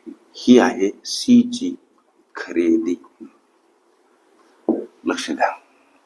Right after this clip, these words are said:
पंचवीसशे वीस रुपये ही सी ची खरेदी आहे. आता बी आणि सी चा व्यवहार बघा. बी ने सी ला वस्तू दहा टक्के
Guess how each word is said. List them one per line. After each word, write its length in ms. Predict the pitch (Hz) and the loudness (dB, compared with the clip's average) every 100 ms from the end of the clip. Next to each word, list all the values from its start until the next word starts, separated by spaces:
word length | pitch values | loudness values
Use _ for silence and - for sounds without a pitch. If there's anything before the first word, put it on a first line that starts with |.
| - | 0
पंचवीसशे 500 | 92 92 98 95 90 | 0 0 -2 -2 0
वीस 260 | 98 95 90 | -2 -4 -8
रुपये 300 | 85 95 - - _ _ _ - | -4 -4 -6 -12 _ _ _ -8
ही 80 | 98 | -8
सी 220 | 95 101 | -6 -6
ची 180 | 95 - - | -6 -8 -8
खरेदी 400 | - 76 - - | -4 -4 -2 -8
आहे. 180 | - - _ _ _ _ _ _ _ _ _ - | -10 -14 _ _ _ _ _ _ _ _ _ -6
आता 240 | 92 87 - - _ _ _ _ _ _ _ _ _ _ - | -2 -2 -4 -10 _ _ _ _ _ _ _ _ _ _ -8
बी 380 | 110 110 123 - | 0 2 2 0
आणि 220 | 95 95 | -2 -2
सी 180 | 95 98 | -4 -6
चा 180 | 90 90 | 2 2
व्यवहार 420 | 85 80 87 87 | 4 0 2 2
बघा. 260 | 85 80 85 - - | 2 2 2 2 -6
बी 260 | - 104 104 87 | -8 -4 -2 -4
ने 160 | 80 - - - _ _ _ _ _ _ _ _ _ _ _ _ _ _ _ _ _ _ _ _ _ - - _ _ _ | -6 -8 -20 -20 _ _ _ _ _ _ _ _ _ _ _ _ _ _ _ _ _ _ _ _ _ -20 -20 _ _ _
सी 320 | - - 120 120 | -4 2 4 6
ला 160 | 76 76 - - - _ _ _ _ - - - - | 4 0 -4 -8 -12 _ _ _ _ -20 -20 -20 -6
वस्तू 540 | 92 98 98 - 113 110 - - _ _ _ _ _ - _ - | 0 0 0 0 2 0 -6 -20 _ _ _ _ _ -20 _ -4
दहा 280 | 95 82 92 | 0 2 0
टक्के 520 | - 95 - 95 98 | -2 -4 -4 -4 -4